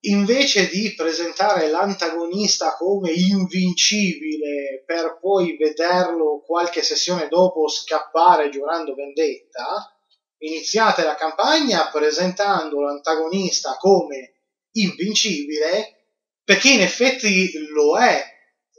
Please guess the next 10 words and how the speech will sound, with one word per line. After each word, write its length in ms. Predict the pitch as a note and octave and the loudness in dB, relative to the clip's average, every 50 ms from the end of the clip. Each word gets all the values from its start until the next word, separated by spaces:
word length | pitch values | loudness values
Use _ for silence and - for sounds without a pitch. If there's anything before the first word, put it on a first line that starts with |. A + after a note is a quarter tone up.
| D#4 - D#3+ F3 | -12 -8 -4 0
Le 260 | F#3+ G#3 G#3 G3 G3 - | 2 2 2 2 0 0
prime 500 | - G3+ A3+ C4 C#4+ D4 C4+ A3+ G3 E3+ | 2 2 4 4 4 2 2 0 -2 -4
missioni 800 | E3+ F3 F3+ F3 - - - G3 G3+ F#3+ F3 D#3 D3+ D3+ D3+ C#3+ | -2 -2 0 2 2 2 4 4 4 4 4 2 0 -2 -2 -2
dovrebbero 500 | D3+ D#3 E3+ G3+ A3 - F3 E3+ D#3+ D3+ | 0 2 4 4 4 2 2 0 -2 0
vedere 300 | D3+ D#3+ E3+ G#3 G3 E3 | 0 0 0 0 -2 -2
i 60 | D3+ D3 | -4 -8
giocatori 580 | D#3+ D3+ D#3+ D#3 - A3 A#3 A3 G3 D#3 - - | -10 -10 -10 -6 -2 0 0 0 0 -4 -6 -4
pesantemente 1000 | F3 D#3+ D#3 D3 E3+ F3+ F3+ F3 E3+ - E3+ E3 E3+ F#3+ G#3+ A3 G#3 - E3 D#3+ | -2 -2 0 0 0 0 0 -2 -4 -6 -6 -6 -4 -2 -2 -2 -4 -4 -6 -6
in 160 | E3+ F3+ F3 | -4 -6 -8
difficoltà. 960 | D#3 D3+ D3 - D3+ D3 - D3 C#3+ D3 - A3 A#3 - - - - - - | -8 -10 -10 -12 -14 -10 -8 -8 -8 -6 -4 -2 -2 0 -2 -2 -6 -10 -18